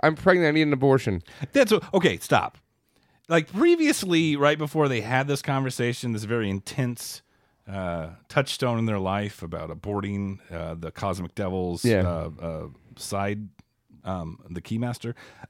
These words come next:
Speaker 2: Um, he's helping out a little boy on his little, uh, his
Speaker 1: <sighs> Yeah.
Speaker 2: little, uh,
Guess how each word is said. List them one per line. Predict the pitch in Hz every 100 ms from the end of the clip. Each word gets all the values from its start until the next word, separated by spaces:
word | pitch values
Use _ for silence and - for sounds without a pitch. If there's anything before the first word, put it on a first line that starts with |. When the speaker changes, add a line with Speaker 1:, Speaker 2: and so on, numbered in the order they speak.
| -
Speaker 2:
Um, | 123 113 92 _ _ _ _ _
he's | - 180 190 190 -
helping | - 208 214 185
out | 170 165
a |
little | 143 143
boy | 135 117 117 113 110 110
on | 107 104 104
his | 117 98 98
little, | 98 95 92 92 98
uh, | 110
his | 120 110
Speaker 1:
<sighs> |
Yeah. | -
Speaker 2:
little, | 113 110
uh, | 104 98 90 90 87